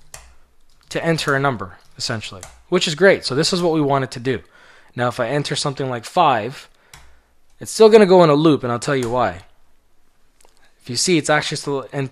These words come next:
asking me to enter more numbers, and that's because I haven't inc-, included some kind of a break.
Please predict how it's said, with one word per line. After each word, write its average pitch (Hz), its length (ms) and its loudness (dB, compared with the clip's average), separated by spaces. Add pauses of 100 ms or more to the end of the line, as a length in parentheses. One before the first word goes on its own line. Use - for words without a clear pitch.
asking 131 360 -2
me 127 80 -4
to 120 60 -8
enter 120 260 -8
more 107 160 -6
numbers, 117 340 -6
and 147 80 0
that's 175 160 2
because 185 300 -2
I 151 80 0
haven't 151 320 -2
inc-, 139 480 -8
included 139 500 -2
some 135 160 -2
kind 135 160 -4
of 117 80 -6
a 117 60 -4
break. 107 440 -6